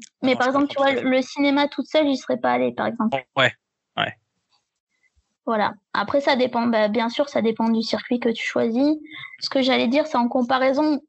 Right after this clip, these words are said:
Speaker 1: de ton, par rapport à ton, ton petit préjugé de tout à l'heure du... du camion, euh, de... du tourbus, euh, en... avec les personnes âgées.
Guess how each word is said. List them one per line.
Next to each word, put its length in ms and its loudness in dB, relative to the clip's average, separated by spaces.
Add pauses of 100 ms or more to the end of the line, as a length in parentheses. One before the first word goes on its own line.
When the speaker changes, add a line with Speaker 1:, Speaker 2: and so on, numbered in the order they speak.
Speaker 1:
de 140 2
ton, 420 0
par 200 2
rapport 260 0
à 120 2
ton, 380 0 (840)
ton 160 2
petit 240 -8
préjugé 580 0
de 120 0
tout 260 -6
à 60 2
l'heure 220 2
du... 140 -6 (440)
du 180 0
camion, 540 2
euh, 280 0
de... 540 0
du 140 0
tourbus, 640 0
euh, 220 2
en... 200 0
avec 300 0
les 100 0
personnes 420 0
âgées. 300 2